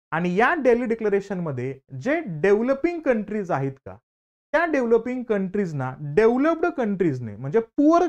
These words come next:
कंट्रीजला, अंडर डेव्हलपिंग कंट्रीजला, जे विकसित झालेले देश आहेत का,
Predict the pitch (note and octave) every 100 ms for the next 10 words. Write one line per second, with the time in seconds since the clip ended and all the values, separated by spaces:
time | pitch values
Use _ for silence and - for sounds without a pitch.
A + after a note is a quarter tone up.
0 | D#4 B3+ A#3 G#3 F#3 D3 C3 B2 _ _
1 | _ _ - B3+ E4+ E4 C#4+ B3+ B3+ A#3+
2 | G#3+ F#3+ F3 D#3 B2 B2+ - - A#3+ B3
3 | D4 D4 E4+ D#4+ C4 A#3+ A#3 G3 G3 E3+
4 | D#3+ - A#2+